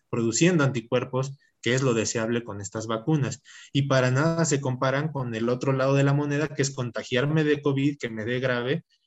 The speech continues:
estar intubado en un hospital lejos de mi familia y no se diga, pues, fallecer. Entonces, los riesgos, beneficios, si los ponemos en una balanza, son mucho mayores a favor de las vacunas. Ahora, eventos adversos graves en las vacunas también hay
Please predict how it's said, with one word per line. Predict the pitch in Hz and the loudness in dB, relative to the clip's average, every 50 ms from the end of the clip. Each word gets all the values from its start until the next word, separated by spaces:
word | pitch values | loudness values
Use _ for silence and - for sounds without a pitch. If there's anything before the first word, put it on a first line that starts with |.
| _ - | _ -8
estar | 113 - - 117 120 127 | -8 -4 -2 -2 2 4
intubado | 139 139 139 139 127 123 120 123 123 123 | 4 4 4 4 2 2 0 0 0 -2
en | 120 123 | -4 -4
un | 120 123 | -6 -6
hospital | 127 123 - - 143 139 135 135 135 120 | -8 -6 -4 -4 -2 0 2 2 2 2
lejos | 113 110 - 120 113 | -2 -2 -4 -8 -8
de | 117 113 | -8 -8
mi | 110 | -10
familia | 107 - 123 123 127 131 135 127 127 131 151 170 170 - - _ _ _ | -10 -8 -8 -4 -2 -2 -2 0 0 -2 -2 -2 -6 -10 -18 _ _ _
y | 117 110 | -6 -6
no | 110 110 | -6 -4
se | 110 120 | -4 -2
diga, | 113 113 110 110 113 110 - | -2 0 0 -2 -2 -4 -6
pues, | - 104 - - | -6 -8 -8 -8
fallecer. | - 101 98 101 101 104 - 113 110 113 | -8 -8 -8 -8 -8 -6 -6 -4 -4 -4
Entonces, | 110 104 - 127 123 131 135 123 120 | -6 -6 -6 -6 -2 -2 -2 -2 0
los | 120 117 110 113 | -2 -2 0 2
riesgos, | 131 143 147 151 156 160 156 135 | 4 4 4 6 4 2 2 0
beneficios, | 127 120 117 113 107 - 131 123 127 147 139 139 | -2 -6 -8 -10 -8 -6 -6 -4 -2 -2 -2 -2
si | 131 | -4
los | 113 107 107 | -4 -6 -8
ponemos | - 117 113 120 123 123 120 123 | -8 -8 -6 -6 -6 -6 -8 -8
en | 120 | -8
una | 120 120 123 123 | -6 -6 -4 -4
balanza, | 120 120 123 123 123 123 123 - 139 143 139 - - - - - - | -2 -2 -2 -4 -4 -4 -2 -2 -2 -2 -4 -8 -14 -18 -20 -20 -16
son | - - 135 127 | -6 -4 0 0
mucho | 135 135 123 127 - 123 | 2 0 0 -2 -4 -4
mayores | 113 110 110 117 120 120 127 139 139 139 - - | -2 -2 0 2 2 2 2 0 -2 -4 -6 -8
a | 123 - | -8 -8
favor | - - 110 107 110 110 113 | -6 -6 -4 -2 -2 -2 0
de | 120 120 | 0 0
las | 113 104 101 101 | 0 0 -2 -4
vacunas. | 104 98 - - 139 123 110 104 104 - _ _ _ _ _ - - _ | -8 -8 -4 -2 -2 -2 -2 -4 -8 -12 _ _ _ _ _ -20 -14 _
Ahora, | - 120 123 127 127 123 | 0 2 4 6 6 6
eventos | 123 120 135 143 143 151 147 139 143 | 4 4 4 2 2 2 2 2 2
adversos | 131 123 135 139 135 - 151 143 139 135 | 2 2 2 0 0 0 0 0 0 0
graves | 139 135 139 143 151 147 143 | 2 2 2 2 2 0 0
en | 131 117 | -2 -2
las | 117 113 113 | -4 -4 -4
vacunas | 113 110 113 - 131 131 139 151 156 - - _ _ - | -6 -6 -4 -4 -2 0 0 0 -2 -4 -8 _ _ -2
también | 139 143 151 156 170 185 185 190 | 0 2 4 6 6 6 6 4
hay | 185 185 175 160 139 | 4 2 2 0 -2